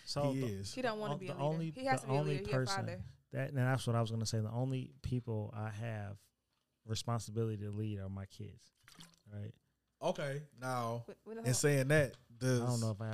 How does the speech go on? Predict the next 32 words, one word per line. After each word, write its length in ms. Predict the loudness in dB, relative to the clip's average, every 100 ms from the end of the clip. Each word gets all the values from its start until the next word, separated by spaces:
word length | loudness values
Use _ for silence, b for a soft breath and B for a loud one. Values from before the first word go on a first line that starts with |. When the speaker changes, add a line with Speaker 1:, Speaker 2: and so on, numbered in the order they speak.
| -2
Speaker 1:
we 100 | -2
have 160 | -2
enough 200 | -2 -6
time 260 | -4 -4 -4
for 100 | -6
that, 160 | -8 -6
but 80 |
go 80 | -2
ahead. 300 | -2 -2 -4 -10 _ _ 6
Speaker 2:
But 200 | 6 6 4
do 80 | 6
Speaker 3:
And 40 |
Speaker 2:
you, 60 | 8
Speaker 3:
your 200 | 8 4 -6 _ _ _ _ _ _ _ _ _ -2
Speaker 2:
go 60 | 2
ahead. 180 | 2 2 -2
I'm 100 | -2
sorry, 160 | -2 -4
Speaker 3:
Mm, 40 |
Speaker 2:
Jay. 60 | -6 -6
Speaker 3:
go 100 | -8
ahead. 160 | -10 -14 _ 6
Speaker 2:
But 140 | 8
as 160 | 8 6
being 320 | 6 6 6
a, 160 | 2 0 _ _ _ _ 0
being 240 | 4 6
a 60 | 6
leader, 680 | 6 6 6 6 4 0 -6 b b b _
just 180 | -2 2
have 160 | 2 2
to. 200 | -2 -6